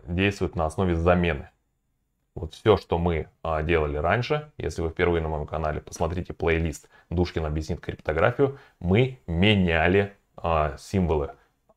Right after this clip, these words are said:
а, открытого текста на символы шифра алфавита. И что значит симметричный метод? Это значит, что ключ для шифрования и для расшифровки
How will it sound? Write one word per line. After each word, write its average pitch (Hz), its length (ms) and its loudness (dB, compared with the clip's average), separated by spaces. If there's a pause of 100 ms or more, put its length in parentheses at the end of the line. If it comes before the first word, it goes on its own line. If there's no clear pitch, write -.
(240)
а, 73 320 0
открытого 113 420 2
текста 104 360 0
на 76 100 -4
символы 95 340 0
шифра - 300 -6
алфавита. - 420 -6 (540)
И - 100 -6
что 120 160 0
значит 95 300 2
симметричный 95 640 0
метод? - 260 -12 (240)
Это - 180 -4
значит, 90 260 0
что - 240 -2
ключ - 500 2 (140)
для 85 540 4 (260)
шифрования 90 840 2
и 92 100 -6
для 82 300 2
расшифровки - 720 0